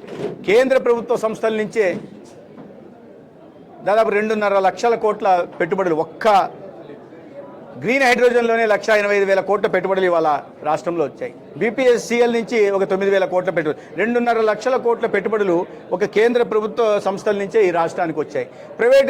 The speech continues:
దగ్గర నుంచి దాదాపు ఏడు లక్షల కోట్ల పెట్టుబడులు కూడా రాష్ట్రంలోకి వస్తున్నాయి.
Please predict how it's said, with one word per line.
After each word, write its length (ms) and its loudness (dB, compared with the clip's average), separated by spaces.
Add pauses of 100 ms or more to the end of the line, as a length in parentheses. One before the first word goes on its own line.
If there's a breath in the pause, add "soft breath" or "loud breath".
(120)
దగ్గర 240 0
నుంచి 200 -2
దాదాపు 360 2
ఏడు 140 2
లక్షల 300 0
కోట్ల 240 0 (380)
పెట్టుబడులు 400 -2
కూడా 180 0
రాష్ట్రంలోకి 460 -2
వస్తున్నాయి. 280 -8